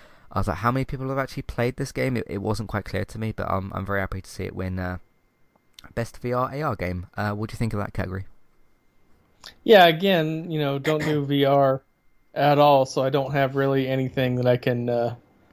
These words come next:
Speaker 2: um, figure out, so.
Speaker 1: Mm-hmm. Fair enough. Uh, best action game, Bayonetta three, Call of Duty Modern Warfare Two, Sifu, Neon White, and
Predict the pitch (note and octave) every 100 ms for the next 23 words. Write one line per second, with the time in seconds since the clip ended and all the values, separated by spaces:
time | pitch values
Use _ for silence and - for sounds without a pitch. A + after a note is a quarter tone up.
0 | - - - C#3 B2 A2+ A2 A2+ - _
1 | _ _ - D3 C3 C3+ C3+ B2 B2 -
2 | B2+ A#2+ B2 - G#2+ C#3 C#3+ _ _ -
3 | - - A#2+ C3+ E3 - - - B2 B2+
4 | F3 F3 - - C#3+ - B2+ G#2+ G2+ C3+
5 | D3+ C3+ A2 - A2 G#2 D#3 C#3 A2+ G#2
6 | G#2+ G#2 G2 G2+ - A2 G#2 - D3+ C3+
7 | C3+ A#2+ A2+ A2+ G#2+ G#2 G#2 G2+ - -
8 | - F#2+ G2 G2